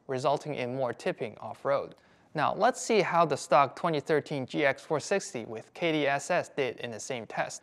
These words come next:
The front end flexed six point three inches, and the rear got nine point one, totaling fifteen point four inches of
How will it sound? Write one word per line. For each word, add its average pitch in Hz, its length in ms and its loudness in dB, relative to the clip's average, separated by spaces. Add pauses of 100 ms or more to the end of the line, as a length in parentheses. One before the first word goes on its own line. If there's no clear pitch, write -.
(140)
The 170 80 -4
front 226 320 2
end 202 180 2
flexed - 480 4
six - 320 0
point 185 240 0
three 190 260 2
inches, - 580 -6 (400)
and 151 120 -2
the 131 80 2
rear 139 460 6
got 113 140 2
nine 123 240 -2
point 120 240 -6
one, 151 240 0 (260)
totaling 147 400 4
fifteen 196 460 0
point 180 260 -2
four 185 220 4
inches 143 400 -2
of 135 180 -8